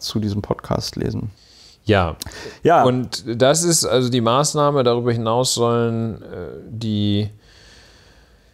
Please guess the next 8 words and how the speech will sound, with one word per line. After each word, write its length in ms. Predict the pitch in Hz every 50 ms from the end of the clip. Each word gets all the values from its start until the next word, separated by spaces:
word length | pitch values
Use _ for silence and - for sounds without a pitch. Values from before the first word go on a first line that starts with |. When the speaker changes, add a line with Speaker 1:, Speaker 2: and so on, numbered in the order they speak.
| _ _ _ _ _ _ _ _ _ _ -
Speaker 2:
Ladevorrichtungen 1300 | 101 107 131 165 185 185 180 165 - - 175 175 165 143 156 156 151 - - - 156 143 139 139 135
für 200 | 123 135 139 131
Elektrofahrzeuge 1600 | 101 117 117 123 135 139 - - 147 135 - - 143 131 131 135 127 - - - 131 120 123 127 127 120 117 123 120 117 117 110
flächendeckend 1800 | 104 - - - - 98 113 151 160 - - 143 131 113 120 123 135 143 - - 139 131 127 123 123 120 110 - - - - - - - - -
und 640 | - 110 104 107 104 104 104 104 101 98 - - -
groß 560 | - 98 92 104 123 135 131 - - - - -
ausgebaut 1080 | - 95 101 113 139 143 - - 139 131 135 - 120 117 120 127 135 135 135 - - -
werden. 720 | 98 92 92 107 117 123 131 135 131 139 143 143 147 151